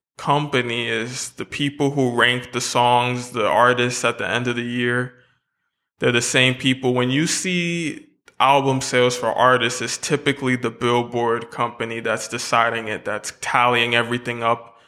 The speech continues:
and judging who is or isn't performing extremely well or the opposite.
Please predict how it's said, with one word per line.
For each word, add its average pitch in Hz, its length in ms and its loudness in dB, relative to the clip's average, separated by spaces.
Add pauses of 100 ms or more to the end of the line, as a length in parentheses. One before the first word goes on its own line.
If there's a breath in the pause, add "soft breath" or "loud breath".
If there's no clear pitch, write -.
(460 soft breath)
and 123 180 -4
judging 120 540 2
who 127 680 0
is 127 380 4
or 117 140 4 (100)
isn't 123 400 -2
performing 123 600 -2
extremely 117 600 -4
well 117 420 4
or 117 280 0
the - 260 -4
opposite. - 640 0